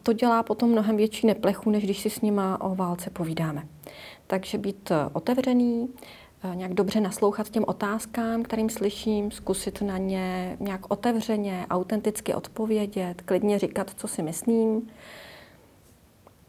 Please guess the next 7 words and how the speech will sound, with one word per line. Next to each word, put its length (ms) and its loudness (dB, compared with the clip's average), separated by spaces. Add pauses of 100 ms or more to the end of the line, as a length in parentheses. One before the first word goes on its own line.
(200)
eh, 40 -8 (300)
mít 180 -2
k 60 -12
tomu 180 2
nějaký 340 0
jasný 340 0
postoj. 800 -4